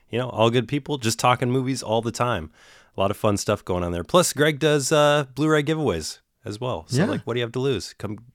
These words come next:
Speaker 1: maybe get a free movie.
Speaker 2: Uh, Jason, I just wanna do a little, uh, since I, I'm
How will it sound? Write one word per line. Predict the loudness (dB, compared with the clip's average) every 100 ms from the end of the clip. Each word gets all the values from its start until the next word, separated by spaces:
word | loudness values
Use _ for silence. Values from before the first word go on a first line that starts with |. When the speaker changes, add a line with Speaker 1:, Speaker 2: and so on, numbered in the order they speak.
| _
Speaker 1:
maybe | -4 -2
get | 0 0
a |
free | 2 0
movie. | 0 -2 -4 -8 _ 2
Speaker 2:
Uh, | 8
Jason, | 8 10
I | 8 6
just | 4
wanna | 2 4
do | 6 8
a |
little, | 8 8 6
uh, | 6 4 0 -2
since | 2
I, | 4 2 2
I'm | 4 4 2